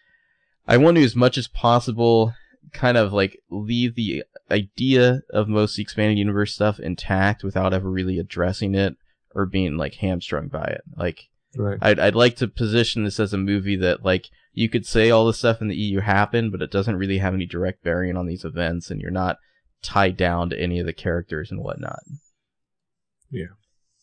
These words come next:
Speaker 1: 'Cause, uh, it just, that's too, uh, like, creatively binding, I think, to have to be like, "Oh, well, like, what's Alana Solo doing during this?" You know?
Speaker 2: Mm-hmm. Mm-hmm. Plus,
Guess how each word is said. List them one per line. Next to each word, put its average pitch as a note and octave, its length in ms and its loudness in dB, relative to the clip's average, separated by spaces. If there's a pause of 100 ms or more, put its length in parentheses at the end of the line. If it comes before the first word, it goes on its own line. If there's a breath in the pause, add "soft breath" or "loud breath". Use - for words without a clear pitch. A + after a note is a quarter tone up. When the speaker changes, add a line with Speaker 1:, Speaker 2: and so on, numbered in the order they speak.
Speaker 1:
'Cause, E2 400 -6 (800)
uh, A#2 180 6
it - 40 -10
just, - 320 -6 (500 loud breath)
that's C3+ 360 2 (160)
too, D3 400 2
uh, G2 480 4
like, G2 200 -6
creatively G2+ 640 -2
binding, F2+ 600 -6
I F2+ 100 -4
think, D#2 360 -10 (360)
to F2+ 340 4
have G2+ 240 4
to F2+ 80 -12
be F#2 160 -6
like, F2+ 180 -2
"Oh, B2 200 2
well, F#2+ 160 0
like, F#2 160 -4
what's G2 220 -4
Alana G2+ 420 -2
Solo G#2 340 -4
doing D2+ 340 -8
during - 260 -8
this?" - 220 -12
You F#2+ 100 -4
know? G2+ 260 -6 (520)
Speaker 2:
Mm-hmm. G2+ 680 -6
Mm-hmm. F#2 180 -4 (280)
Plus, - 360 -2